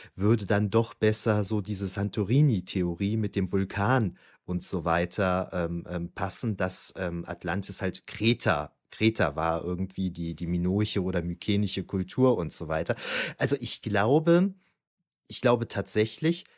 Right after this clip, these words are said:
jetzt unabhängig davon, ob es Atlantis gegeben hat oder nicht, ich glaube tatsächlich, dass Platon sehr viele Traditionen zusammengewürfelt hat. Also, ja, das, das passt jetzt eigentlich sehr schön.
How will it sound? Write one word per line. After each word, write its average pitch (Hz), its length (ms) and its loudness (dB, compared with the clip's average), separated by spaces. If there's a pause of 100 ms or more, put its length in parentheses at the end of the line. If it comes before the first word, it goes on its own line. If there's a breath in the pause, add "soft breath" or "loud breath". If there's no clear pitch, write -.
(140 soft breath)
jetzt - 280 0
unabhängig 95 640 0
davon, 101 440 -2
ob - 180 -6
es - 160 2
Atlantis - 560 0
gegeben 98 420 -4
hat 95 160 -8
oder 82 180 -8
nicht, 113 260 -6
ich - 140 -10
glaube 120 300 2
tatsächlich, - 720 -4
dass - 240 0
Platon 120 880 0 (360 loud breath)
sehr 120 540 2
viele 120 640 -4 (180)
Traditionen 120 1200 -2 (200)
zusammengewürfelt 110 1300 0
hat. - 240 -12 (260 loud breath)
Also, 113 380 -2
ja, 165 100 4
das, - 220 0
das - 180 -2
passt - 220 0
jetzt 123 140 -2
eigentlich 131 220 -4
sehr 147 140 -2
schön. 135 300 -2